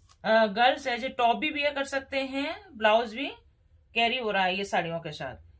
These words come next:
इस तरह का grab करके इस तरह का smart सा look रहता है इनका winter में। Next article है मेरा,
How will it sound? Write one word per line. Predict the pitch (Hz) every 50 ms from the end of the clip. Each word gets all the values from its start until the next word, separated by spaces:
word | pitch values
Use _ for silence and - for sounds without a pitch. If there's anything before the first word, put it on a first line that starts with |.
| _ -
इस | 226 226 220 -
तरह | 240 220 226
का | 220 254 240
grab | 196 220 233 254 262 -
करके | 247 233 220 220 262 269 294 381 427 - - - - - -
इस | 214 214 -
तरह | - 240 233
का | 240 247 254 254
smart | 254 247 247 226 220 220 233
सा | 233 - 269
look | 254 240 247 247 -
रहता | 247 226 220 220 240
है | 247 247 254 269
इनका | 269 262 262 262 269 294 370 - - _ _ - - - _ - 180
winter | 202 220 220 240 247 247
में। | 277 294 349 - - - - - - _ - - - - - - - - - - - - - - - - - - - -
Next | 214 240 262 349 370 -
article | 285 294 294 294 311 302 311 302 302
है | 302 302
मेरा, | 302 294 277 285 285 294 320